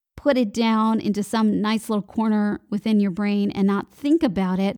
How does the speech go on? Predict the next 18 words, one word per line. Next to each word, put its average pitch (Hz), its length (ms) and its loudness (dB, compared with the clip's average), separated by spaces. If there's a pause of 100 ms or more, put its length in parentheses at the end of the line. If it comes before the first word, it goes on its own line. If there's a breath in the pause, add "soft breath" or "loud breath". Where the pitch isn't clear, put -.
(140)
But 214 120 -4
the 214 80 0
reality 226 480 2
is, 214 260 2
is 196 180 -4
it - 100 -12 (100)
really 254 340 0
is 202 240 0
affecting 190 460 -2
your 185 100 -2
business. 180 460 -4 (180)
It's 202 220 -2
the 214 120 0
invisible 277 460 0
things 202 560 4 (160)
that 214 140 -2
we 202 100 2
don't 220 640 0